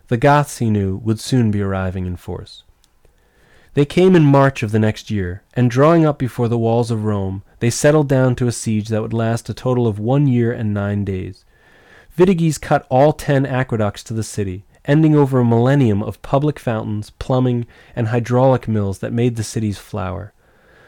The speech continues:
Belisarius improvised by using the rivers that ran through the city to power the mills, ensuring a constant supply of flour and bread throughout the siege, and then wrote to Justinian asking for reinforcements. Early the next year,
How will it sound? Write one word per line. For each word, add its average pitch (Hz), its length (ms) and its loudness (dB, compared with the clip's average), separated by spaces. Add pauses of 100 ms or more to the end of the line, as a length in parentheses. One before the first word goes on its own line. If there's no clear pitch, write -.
(200)
Belisarius 180 640 2
improvised 101 640 -2
by 120 80 0
using 165 320 2
the 147 80 2
rivers 160 400 2
that 110 160 -4
ran 113 200 0
through 107 160 -8
the 104 80 -6
city 104 320 -6
to 104 80 -8
power 101 320 -6
the 98 100 -6
mills, 92 380 -8 (200)
ensuring 147 520 2
a 123 60 -2
constant 151 500 -4
supply 123 420 -6
of 107 120 -4
flour 113 420 -4
and 104 160 -2
bread 101 280 -4
throughout 113 340 -4
the - 100 -10
siege, - 480 -12 (460)
and 139 140 4
then 165 160 6
wrote 151 260 4
to 147 80 -4
Justinian 127 600 0
asking 120 440 -4
for 107 180 -4
reinforcements. 98 840 -4 (520)
Early 185 260 6
the 156 140 2
next 135 300 -2
year, 98 280 -4